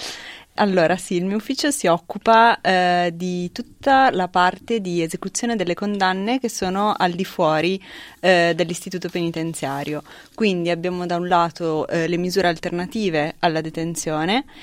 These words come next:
e le sanzioni sostitutive introdotte dalla riforma Cartabia. Anche queste vengono,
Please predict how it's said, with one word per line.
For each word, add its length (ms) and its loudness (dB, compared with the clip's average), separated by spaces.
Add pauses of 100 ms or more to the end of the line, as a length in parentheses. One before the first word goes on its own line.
(320)
e 280 6 (100)
le 640 4
sanzioni 480 0
sostitutive 640 -2
introdotte 580 -2
dalla 520 2
riforma 420 -4
Cartabia. 640 -4
Anche 300 -4
queste 420 0
vengono, 640 -2